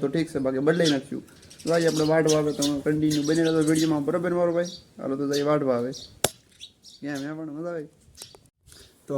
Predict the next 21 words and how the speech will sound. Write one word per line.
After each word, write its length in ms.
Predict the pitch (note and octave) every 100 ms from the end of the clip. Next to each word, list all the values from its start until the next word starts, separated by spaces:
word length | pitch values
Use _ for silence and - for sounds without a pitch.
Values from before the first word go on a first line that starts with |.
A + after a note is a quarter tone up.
| C#3
હવે 140 | D#3 D3+
મિત્રો 140 | D3 C#3
આપણે 180 | C3+ B2+
જવાનું 200 | C#3 C3+
છે 60 | A#2+ C#3+
કહાણ 260 | D3+ C#3+ A#2+
યાર. 120 | A#2+ - - - - C3+
કહાણ 220 | D3+ D3+
જવાનું 200 | D3+ D#3+ D#3
છે 60 |
ટ્રેક્ટર 300 | D3 E3+ E3 C#3+
લેવા, 160 | C3 A#2+
કેમ 120 | B2+
કે 60 | B2
ટ્રેક્ટર 280 | C#3 C#3 C3+
પડ્યું 200 | C#3 C3 D3
કહાણ, 240 | E3+ D#3+ C#3+
કેમ 120 | C3
કે 40 | B2
અહીં 120 | B2 A#2+
જોશે 200 | D#3 D#3